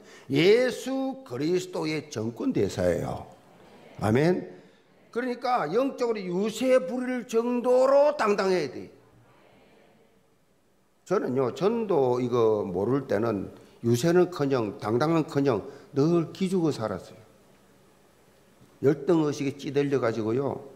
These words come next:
내같이 못난 놈이 없고요, 내같이 모자란 놈이 없고, 내같이 무능한 놈이 없었다고요, 실제로. 그래서 그걸 버스도 못 탈 정도 부끄러워 골목에 숨어 있을 정도로,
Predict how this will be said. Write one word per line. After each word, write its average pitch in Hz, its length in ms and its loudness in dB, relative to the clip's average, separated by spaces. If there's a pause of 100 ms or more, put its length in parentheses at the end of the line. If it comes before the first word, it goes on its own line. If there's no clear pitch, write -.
(140)
내같이 160 380 2
못난 131 420 2
놈이 131 200 0
없고요, 113 540 -2 (220)
내같이 160 340 2
모자란 139 440 0
놈이 127 180 2
없고, 113 360 0 (200)
내같이 151 520 0
무능한 139 440 2
놈이 131 120 2
없었다고요, 101 800 -4
실제로. 147 640 -4 (720)
그래서 160 320 0
그걸 196 240 -2
버스도 220 460 -2
못 165 220 -2
탈 165 160 0
정도 151 240 0
부끄러워 160 420 0
골목에 170 340 0
숨어 185 280 2
있을 147 200 0
정도로, 135 400 4